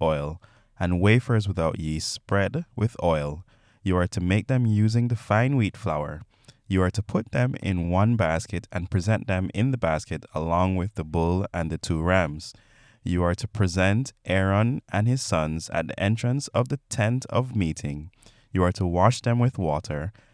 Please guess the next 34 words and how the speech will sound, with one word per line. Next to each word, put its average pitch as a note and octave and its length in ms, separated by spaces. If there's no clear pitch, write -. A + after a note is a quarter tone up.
and E2 160
take A#2 220
the C3+ 100
garments D#2+ 640
and D#2+ 200
clothe A2 420
Aaron D2+ 380
with D#2 140
the F#2 100
tunic, A#2 520
the F2+ 120
robe F2+ 260
of A#2+ 100
the B2+ 180
ephod, F2 460
the - 160
ephod, F2 580
and F2+ 220
the E2 40
breastpiece. F2+ 800
You F#2+ 220
are F#2 160
to G2+ 140
fasten A2 640
the C3 160
ephod F2+ 460
on G#2 180
him D#2+ 400
by E2+ 120
using E2+ 540
the F2 80
skillfully C3+ 640
woven E2+ 480
waistband. F2+ 680